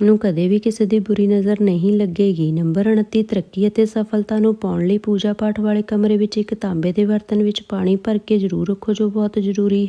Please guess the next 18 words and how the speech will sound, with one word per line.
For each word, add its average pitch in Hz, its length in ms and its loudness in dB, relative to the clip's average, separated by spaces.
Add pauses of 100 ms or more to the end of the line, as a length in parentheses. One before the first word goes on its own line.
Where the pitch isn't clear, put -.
ਹੈ। 147 160 -6 (280)
ਨੰਬਰ 185 280 2 (140)
ਤੀਹ, 156 240 0
ਖਾਣਾ 170 340 -2
ਬਣਾਉਣ 220 320 0
ਸਮੇਂ 214 260 0
ਆਪਣੇ 214 260 0
ਪੈਰਾਂ 214 300 0
ਵਿੱਚ 208 220 -2
ਹਮੇਸ਼ਾ 214 400 0
ਚੱਪਲਾਂ 196 440 -4
ਜਾਂ 214 160 0
ਫਿਰ 214 200 -2
ਜੁੱਤੀਆਂ 202 360 -2
ਨੂੰ 214 140 4
ਜ਼ਰੂਰ 180 340 -2
ਉਤਾਰੋ। 208 360 -2
ਇਸ 214 160 2